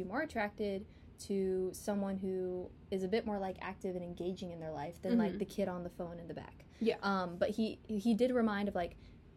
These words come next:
Speaker 1: both the active kid and the kid on the phone in the back of the class, they are both worthy of love, and
Speaker 2: Mm-hmm.
Speaker 1: that is what you need to remember. And I'm
Speaker 2: I
Speaker 1: like,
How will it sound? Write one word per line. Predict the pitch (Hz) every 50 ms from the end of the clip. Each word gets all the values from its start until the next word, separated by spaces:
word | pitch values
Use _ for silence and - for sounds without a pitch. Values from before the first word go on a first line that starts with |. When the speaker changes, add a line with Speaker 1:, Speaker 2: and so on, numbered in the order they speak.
| - - - - 185 175
Speaker 1:
both | 220 240 320 339 - -
the | 285 269 -
active | 254 269 277 - 311 277 -
kid | - - 262 247 226 - -
and | 220 269 285 285
the | 262
kid | - - 277 294
on | 294 277
the | 262 247
phone | - 269 269 262
in | 262 240
the | 226 214
back | 233 233 240 233
of | 240 -
the | 208
class, | - - 240 220 190 165 160 - -
they | - 202 190
are | 180
both | 175 180 - 214 240 240 247 -
worthy | 185 180 196 214 233 214 220 202
of | 185 180
love, | 175 175 175 165 - - - - -
and | - 269
Speaker 2:
Mm-hmm. | 233 226
Speaker 1:
that | 185 226 269 254
is | 233 226 196
what | 185 180 185 214 240 233
you | 208 208 202
need | 196 190 196
to | - 196
remember. | 180 165 160 165 147 151 156 - - -
And | - 208
I'm | 214 233
Speaker 2:
I |
Speaker 1:
like, | 240 240